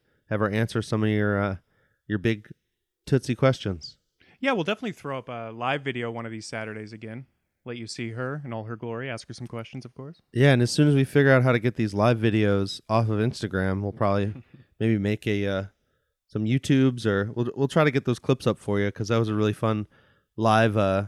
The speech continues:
Speaker 1: experience we had with a bunch of the Snows crew.
Speaker 2: You know, I'm really struck by all of their sincerity and kindness. Like, it's not a fake kindness either.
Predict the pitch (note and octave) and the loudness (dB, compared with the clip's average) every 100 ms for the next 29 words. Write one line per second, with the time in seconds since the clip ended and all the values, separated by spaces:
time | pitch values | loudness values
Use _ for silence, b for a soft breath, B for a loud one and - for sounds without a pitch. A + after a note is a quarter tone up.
0 | - A#2 A2 - A#2 A#2 G#2+ G#2+ G#2+ G2+ | -6 -8 -8 0 0 2 -2 -2 0 0
1 | G2+ G2 - _ _ - G2+ A#2+ A#2+ F#2+ | 2 0 -4 _ _ -6 -2 0 -2 -6
2 | - G2 F#2+ - G2 F2+ _ _ _ _ | -4 -4 -4 -4 -4 -4 _ _ _ _
3 | F3 E3 F3+ A#3+ F3+ - - E3+ - - | -4 -2 -2 -2 -4 -8 -4 -4 -4 -8
4 | D3 C3 - C3+ C#3+ D3 B2 C3 B2 A#2 | -6 -6 -6 -4 -4 -6 -6 -6 -6 -6
5 | A2+ - _ _ _ - - C3 - D3 | -10 -12 _ _ _ -14 -10 -10 -8 -4
6 | C3+ C3+ B2 A2+ - _ _ _ _ _ | -4 -4 -8 -12 -16 _ _ _ _ _
7 | _ _ _ C3+ B2 A#2+ A#2 - D#3 D3 | _ _ _ -12 -10 -10 -12 -8 -8 -6
8 | A#2 G#2 - - _ _ _ G#3 D3+ D3 | -10 -12 -16 -18 _ _ _ _ -6 -6
9 | - _ _ _ _ _ _ _ F3 A3+ | -12 _ _ _ _ _ _ _ -8 -4
10 | B3+ A3+ - G#3+ - D#3 B2+ A#2 D#3 C3+ | -2 -2 -2 -4 -4 -6 -6 -8 -8 -8
11 | G#2 G#2+ | -8 -14